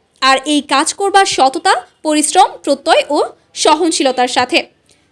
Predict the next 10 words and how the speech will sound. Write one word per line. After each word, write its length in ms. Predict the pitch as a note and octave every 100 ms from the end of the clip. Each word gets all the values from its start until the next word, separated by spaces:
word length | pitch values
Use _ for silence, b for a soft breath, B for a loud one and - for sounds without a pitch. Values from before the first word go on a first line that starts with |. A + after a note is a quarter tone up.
| -
নাম্বার 260 | G4 D5+ C#5
তিন, 200 | - A#3 - _ -
চিফ 320 | A4 C5 -
বললেন, 280 | C5+ D4+ C#4 - _
"কোনো 220 | - G#4 C#5 D5+
প্রকার 320 | A4+ A#4 A#4
প্রভোকেশনে 760 | G4 F4+ G#4 G#4 F#4+ G#4 G#4+
রিয়্যাক্ট 380 | G4 C#4 C4+ C4+
করো 220 | - B3
না। 200 | B3 B3